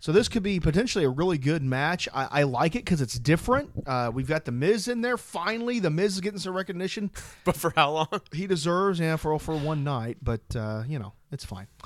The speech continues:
Speaker 1: Um, we have Roman Reigns versus King Corbin.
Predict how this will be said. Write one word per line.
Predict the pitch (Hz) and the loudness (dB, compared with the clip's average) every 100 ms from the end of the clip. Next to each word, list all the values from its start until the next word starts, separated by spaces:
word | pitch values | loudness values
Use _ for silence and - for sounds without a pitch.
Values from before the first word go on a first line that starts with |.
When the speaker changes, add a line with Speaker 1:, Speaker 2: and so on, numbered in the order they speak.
| - - - - - - | -20 -20 -20 -20 -20 2
Speaker 1:
Um, | 170 185 185 190 214 | 8 8 8 4 4
we | 202 | 4
have | 190 | 6
Roman | 214 240 226 | 4 4 4
Reigns | 226 233 226 196 | 4 2 2 0
versus | 202 170 | 0 -2
King | 156 220 208 | -2 2 4
Corbin. | - 214 208 233 | 4 4 6 4